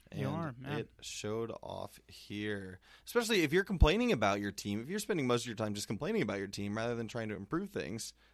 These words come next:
Speaker 2: it's not a great way of making your team better. It's
Speaker 1: For
Speaker 2: usually
Speaker 1: sure,
Speaker 2: not gonna
Speaker 1: yeah.
Speaker 2: have, you know, the results that you want to see.
Speaker 1: Yeah, definitely nothing positive coming out
Speaker 2: Yeah,
Speaker 1: of that. So,
Speaker 2: yeah.
Speaker 1: um, yeah, they just,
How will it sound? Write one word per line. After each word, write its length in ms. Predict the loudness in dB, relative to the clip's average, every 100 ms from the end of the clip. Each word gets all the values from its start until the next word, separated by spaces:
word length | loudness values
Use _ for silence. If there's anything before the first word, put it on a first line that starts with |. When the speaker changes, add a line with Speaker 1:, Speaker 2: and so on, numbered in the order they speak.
| -8
Speaker 2:
it's 140 | 0
not 160 | 2 4
a 60 | 4
great 260 | 2 2
way 160 | 2 2
of 80 | 2
making 280 | -4 -4 -6
your 80 |
team 220 | -4 -4 -4
better. 340 | -6 -8 -16 _ _ _ _ -8
It's 120 | 2
Speaker 1:
For 60 | 4
Speaker 2:
usually 160 | 4
Speaker 1:
sure, 40 | 4
Speaker 2:
not 140 | 4
gonna 120 | 2 2
Speaker 1:
yeah. 40 |
Speaker 2:
have, 160 | 2 0 -4 _ _ _ _ _
you 100 | -12
know, 180 | -12 -14 -14 -6
the 80 |
results 400 | -2 0 0 -2
that 80 | -6
you 120 | -6 -6
want 180 | -6
to 100 | -8
see. 280 | -10 -10 -14 -18 _ _ _ _
Speaker 1:
Yeah, 180 | -6 -4
definitely 340 | -4 -6 -6 -6
nothing 240 | -6 -8
positive 420 | -8 -8 -10 -14 -16
coming 200 | -14 -12
out 80 | -10
Speaker 2:
Yeah, 60 |
Speaker 1:
of 120 | -10 -10
that. 160 | -14
So, 220 | -14 -14 -12
Speaker 2:
yeah. 160 | -14 -14 -16 _ _ -16
Speaker 1:
um, 300 | -14 -14 -16 -18 _ -16
yeah, 140 | -14 -14 -8
they 100 | -4
just, 240 | -4 -6